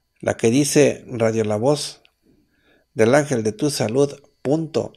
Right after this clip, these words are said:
M X, ese es para escuchar programas.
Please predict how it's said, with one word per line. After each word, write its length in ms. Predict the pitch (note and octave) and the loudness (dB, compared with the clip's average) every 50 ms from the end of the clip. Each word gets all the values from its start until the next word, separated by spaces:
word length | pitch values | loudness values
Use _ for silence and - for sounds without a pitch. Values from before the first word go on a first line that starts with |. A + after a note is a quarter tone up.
| - | -8
M 280 | - C3 B2+ B2+ B2 A#2+ | -6 -6 -4 -4 -4 -4
X, 420 | A#2+ A#2 - F#3 F#3+ F#3 - - _ _ | -6 -4 -2 -4 -4 -4 -6 -14 _ _
ese 260 | - D3 G2+ - - | -10 -8 -8 -4 -4
es 100 | B2 A#2+ | -4 -4
para 260 | - - - F#2+ F#2+ F#2+ | -6 -8 -8 -8 -8 -8
escuchar 480 | - - - A2 - - G#2 G2 - - | -10 -8 -8 -8 -6 -4 -4 -4 -4 -4
programas. 720 | G2 G2 F#2+ G#2+ A#2 A2 G2 G2 - - - - _ _ | -8 -6 -4 -4 -4 -4 -6 -8 -14 -16 -16 -18 _ _